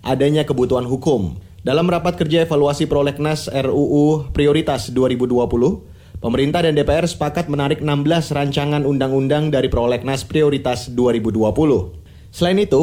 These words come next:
pemerintah juga mengajukan tiga rancangan undang-undang baru untuk dimasukkan dalam proyek legislasi nasional prioritas tahun dua ribu dua puluh, yaitu R U U Landas Kontinen Indonesia,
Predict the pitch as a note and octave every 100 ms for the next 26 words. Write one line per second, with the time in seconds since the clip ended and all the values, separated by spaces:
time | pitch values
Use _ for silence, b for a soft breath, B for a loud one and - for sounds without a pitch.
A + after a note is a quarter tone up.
0 | D#3+ D3 D#3+ F#3 D3+ D3 D3+ D3 B2+ C3+
1 | D#3 C#3+ B2 C#3 B2+ B2+ C3 B2+ A#2 A#2
2 | A#2+ A#2+ A#2 A2 B2+ - C3+ C3+ A#2+ A#2
3 | A#2 C3+ D3+ C3+ A#2+ A#2+ C#3+ D3+ D#3 C#3
4 | C3 C3+ C#3 D3 D#3 D3+ C#3+ D3 C3 B2
5 | B2 E3 E3+ D#3 D3+ B2 G2+ B2+ C3+ B2
6 | B2 A#2+ A#2+ A2+ A2 G#2+ D3+ C3 F2+ B
7 | B B B B B C#3+ D3 E3+ F3 E3
8 | E3 E3+ D#3+ D#3 D#3+ D#3+ D3+ D3 D3+ D3
9 | C3 C3+ D#3+ D#3+ D#3 D#3 D3+